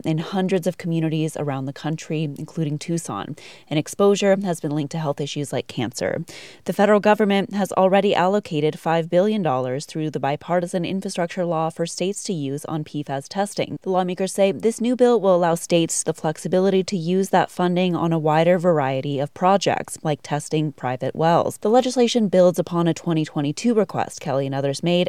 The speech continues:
after the E P A announced the first one billion of a total five billion dollars would go towards testing in small and disadvantaged communities.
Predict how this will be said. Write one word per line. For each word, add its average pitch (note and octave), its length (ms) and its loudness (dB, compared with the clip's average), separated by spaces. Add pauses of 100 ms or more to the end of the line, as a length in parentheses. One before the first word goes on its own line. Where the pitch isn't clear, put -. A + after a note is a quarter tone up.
after D#3 260 -2
the D#3 220 -4
E F#3 60 -2
P E3+ 240 0
A F#3 180 4
announced E3 400 0
the D#3+ 100 0
first E3 380 0
one D#3+ 220 0
billion G3 400 2
of - 120 -2
a D#3+ 60 0
total D3+ 340 -2
five G3+ 360 0
billion D3+ 240 2
dollars C3+ 360 -2
would D#3+ 140 -6
go D#3 140 2
towards - 320 -4
testing E3 420 -2
in D#3+ 140 -2
small F#3+ 440 -2
and D#3+ 160 -4
disadvantaged C#3 640 -6
communities. D3 640 -6